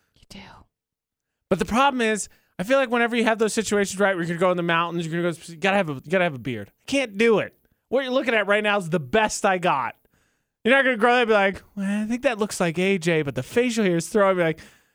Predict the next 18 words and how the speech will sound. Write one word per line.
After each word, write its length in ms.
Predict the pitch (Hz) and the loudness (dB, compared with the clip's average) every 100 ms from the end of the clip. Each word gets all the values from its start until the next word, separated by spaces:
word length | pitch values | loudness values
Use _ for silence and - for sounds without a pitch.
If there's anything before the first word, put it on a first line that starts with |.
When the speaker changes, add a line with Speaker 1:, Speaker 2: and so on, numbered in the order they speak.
| - | -2
Speaker 2:
"Nah, 160 | 214 214 | 2 2
it 20 | |
looks 120 | 208 | 2
like 140 | 208 170 | 0 2
A 220 | 180 202 | 2 2
J 200 | 175 185 | 2 2
with 140 | 170 160 | 2 0
a 40 | |
prepubescent 720 | 147 208 185 175 196 180 135 | 0 -2 0 0 0 0 0
beard 320 | 180 175 160 | 0 2 0
right 160 | 151 156 | 0 0
there. 220 | 165 156 | 2 2
That's, 220 | 170 180 | 2 0
I'm 160 | 185 185 | 0 0
pretty 200 | 233 196 | -2 -4
sure 160 | 185 175 | -2 -2
that's 200 | 151 - | -2 -2
him." 320 | 139 107 | -2 -4